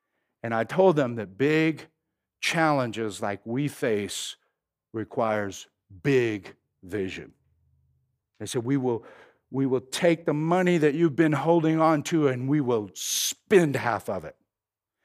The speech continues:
We will change the inside of the, the building. We will upgrade the sound system. We will do everything that we can to make it a more, um,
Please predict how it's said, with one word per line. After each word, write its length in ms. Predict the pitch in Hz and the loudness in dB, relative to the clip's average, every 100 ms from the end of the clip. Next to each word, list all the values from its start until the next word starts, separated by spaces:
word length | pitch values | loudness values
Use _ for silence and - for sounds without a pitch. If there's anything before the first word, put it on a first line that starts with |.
| _ - _ 135 | _ -20 _ -2
We 100 | 135 | 0
will 140 | 117 | -2
change 600 | - - 185 180 185 147 | -4 0 2 4 2 2
the 180 | 160 - | 0 2
inside 500 | 175 160 185 156 156 | 0 0 2 4 6
of 120 | 147 | 4
the, 120 | 135 - - | 2 -2 -6
the 120 | 127 | -6
building. 460 | 117 156 160 147 139 | 2 4 6 4 4
We 120 | 139 | 2
will 220 | 120 113 - - _ - | 0 -4 -8 -20 _ 4
upgrade 480 | 165 139 165 156 | 4 6 4 6
the 80 | 143 | 2
sound 400 | - 165 147 139 | 0 0 0 -2
system. 460 | - 143 - 143 127 | -4 -6 0 -2 2
We 120 | 131 | 0
will 120 | 123 | 0
do 240 | 110 123 139 | 0 2 6
everything 460 | 202 220 196 196 | 6 6 4 2
that 120 | 180 | 2
we 160 | 160 165 | 0 -2
can 340 | - 170 156 | 0 2 2
to 80 | 139 | 2
make 280 | 135 147 147 | 2 2 2
it 140 | 139 - - - - | 0 -2 -18 -12 -6
a 80 | |
more, 400 | 131 143 156 151 151 _ _ _ - | -2 4 4 4 0 _ _ _ 0
um, 340 | 127 113 | 2 2